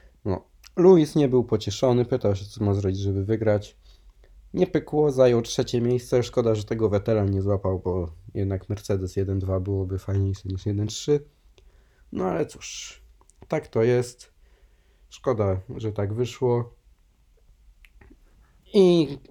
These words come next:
pomiędzy srebrnymi strzałami na drugim miejscu znalazł się Sebastian Vettel, który zajął pole position na, w kwalifikacjach. I po fatalnym starcie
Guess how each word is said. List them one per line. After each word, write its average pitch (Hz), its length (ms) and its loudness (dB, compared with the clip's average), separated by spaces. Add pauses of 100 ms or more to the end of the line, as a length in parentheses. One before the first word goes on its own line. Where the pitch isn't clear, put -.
(140)
pomiędzy 131 560 0
srebrnymi 135 640 2
strzałami 110 800 -2 (420)
na 101 100 2
drugim 120 400 0
miejscu 110 340 -4
znalazł 101 600 -2
się 95 220 -4
Sebastian 131 520 0
Vettel, 95 400 -2 (720)
który 104 520 -2
zajął 92 420 0 (400)
pole 135 160 0
position 104 600 -4
na, 110 180 -4 (100)
w - 100 -18
kwalifikacjach. 104 840 -6 (1200)
I 139 180 -6
po 135 300 -2
fatalnym 185 640 4
starcie 127 720 -2